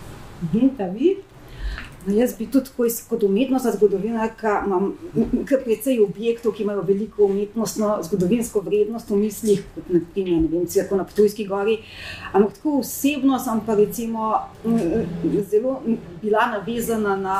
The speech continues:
Speaker 2: bazen Ilirija, a, in sem se v bistvu šele zdaj, ko smo ga izgubili, zavedla, kakšno vrednost je to imelo zame. M, ta kraj, kjer sem preživljala popoldneve in kjer so tudi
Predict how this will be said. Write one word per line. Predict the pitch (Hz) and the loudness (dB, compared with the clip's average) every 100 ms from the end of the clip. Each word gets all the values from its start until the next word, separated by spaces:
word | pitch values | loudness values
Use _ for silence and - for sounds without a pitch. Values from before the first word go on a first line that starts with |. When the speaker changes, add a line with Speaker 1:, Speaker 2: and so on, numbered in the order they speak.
| 196 | -2
Speaker 2:
bazen | - 196 226 214 | 2 0 2 -2
Ilirija, | 196 170 214 262 262 247 240 - - - | 0 0 0 2 0 -2 -6 -14 -18 0
a, | 415 - - | 2 2 2
in | 214 | 0
sem | 247 202 | 0 0
se | |
v | 214 | 0
bistvu | 254 262 | 2 0
šele | - 226 196 | 0 4 4
zdaj, | 185 233 240 | 4 -2 -4
ko | |
smo | 226 220 196 | -4 -2 0
ga | 190 | 0
izgubili, | 196 170 190 196 240 233 | -2 -2 -2 0 -2 0
zavedla, | 208 180 220 220 196 | 2 2 2 0 -2
kakšno | 180 - 180 | -2 -2 2
vrednost | 196 196 190 | 4 2 0
je | 185 160 | -4 -2
to | 175 180 202 | -2 0 -2
imelo | 190 175 | 0 0
zame. | 175 185 196 202 196 - - | 0 0 0 -2 -10 -14 -2
M, | 196 165 | 0 0
ta | 190 185 | -2 -2
kraj, | - 214 208 | 2 2 2
kjer | 202 | 0
sem | 190 196 | 0 0
preživljala | 180 185 175 202 185 185 190 | 0 0 2 2 2 2 0
popoldneve | - 190 185 175 180 190 190 | 0 0 0 -2 2 2 0
in | |
kjer | 175 175 | -2 -2
so | 170 170 | 0 0
tudi | 185 | 0